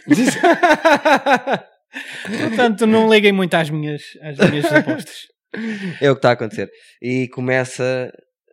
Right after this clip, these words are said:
Speaker 1: a nossa discórdia começa exatamente nesta luta. Eu venço a minha aposta que apostei em Gary Machado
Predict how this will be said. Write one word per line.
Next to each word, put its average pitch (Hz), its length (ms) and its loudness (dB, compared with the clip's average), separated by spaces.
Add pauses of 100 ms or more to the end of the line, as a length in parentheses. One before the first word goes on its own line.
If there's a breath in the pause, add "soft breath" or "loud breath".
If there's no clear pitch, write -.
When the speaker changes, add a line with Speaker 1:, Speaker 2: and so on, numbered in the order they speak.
(160)
Speaker 1:
a 107 180 -8
nossa 110 300 -10
discórdia 117 360 -10
começa 117 260 -12
exatamente 120 340 -12
nesta 143 200 -18
luta. 147 340 -14
Eu 107 280 -8
venço 110 340 -10
a 110 40 -8
minha 113 160 -10
aposta 120 380 -10
que 120 140 -16 (260)
apostei 117 540 -10
em 120 100 -10
Gary 117 220 -8
Machado 120 400 -16